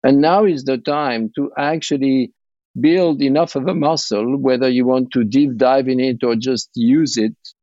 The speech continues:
you know, as an addition to your current, you know, marketing toolkit. But now is the time to actually understand enough. And that's the but. I think that Web three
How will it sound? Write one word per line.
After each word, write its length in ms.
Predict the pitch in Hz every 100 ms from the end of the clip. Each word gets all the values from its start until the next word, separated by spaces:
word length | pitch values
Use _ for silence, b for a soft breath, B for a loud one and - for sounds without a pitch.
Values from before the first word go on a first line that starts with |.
| -
you 120 | 120
know, 300 | 120 113 113 _ _ -
as 240 | 123 113
an 220 | 120 117 -
addition 800 | 117 113 143 165 - 123 117 110
to 100 | 120
your 200 | 117 110 -
current, 420 | 139 135 120 101 - -
you 60 |
know, 120 | 113
marketing 680 | 107 120 131 - 117 113 110 110 - -
toolkit. 420 | 175 - 101 - _ _ _ _ -
But 120 | 131 120 -
now 260 | 151 196
is 180 | 180 117
the 80 | 123
time 460 | 131 127 120 113 113
to 220 | 123 - -
actually 560 | 131 143 - 131 120 -
understand 840 | 135 143 135 127 - 135 127 117
enough. 640 | 117 113 143 139 101 - - _ -
And 160 | 120 143
that's 320 | 165 135 - 127
the 140 | 117
but. 260 | 107 156 - _ - _ _
I 160 | - 123
think 280 | 147 143 131
that 180 | 123 117 _ -
Web 280 | 151 160 143
three 480 | - 143 147 143